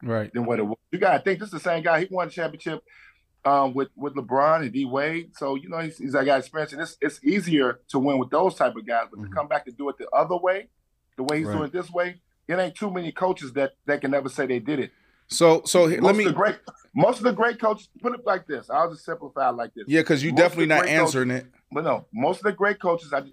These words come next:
Speaker 2: you gotta break this down so people understand.
Speaker 3: Mm-hmm.
Speaker 2: Most of the great coaches in the league, the Phil Jackson, obviously have Michael and Scottie, Kobe, uh, Popovich,
Speaker 1: Mm-hmm.
Speaker 2: David Robinson, Tim Duncan, all these big name guys that won multiple titles.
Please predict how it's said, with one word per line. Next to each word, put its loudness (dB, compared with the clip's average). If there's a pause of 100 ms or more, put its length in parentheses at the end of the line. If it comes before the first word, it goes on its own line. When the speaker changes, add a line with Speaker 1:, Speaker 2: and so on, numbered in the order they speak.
Speaker 2:
you -14
gotta 0
break -4
this -10
down 0
so -6
people -6
understand. -6 (180)
Speaker 3:
Mm-hmm. -6
Speaker 2:
Most 0
of -12
the 0
great 0
coaches -2
in -6
the -4
league, -6
the -8
Phil -2
Jackson, 0 (500)
obviously 0
have 2
Michael -2
and -14
Scottie, -4
Kobe, -4 (840)
uh, 4
Popovich, -2 (300)
Speaker 1:
Mm-hmm. -10
Speaker 2:
David 0
Robinson, 0
Tim -8
Duncan, -4 (220)
all 4
these 0
big -6
name -4
guys 2 (260)
that -2
won -2
multiple -2
titles. -4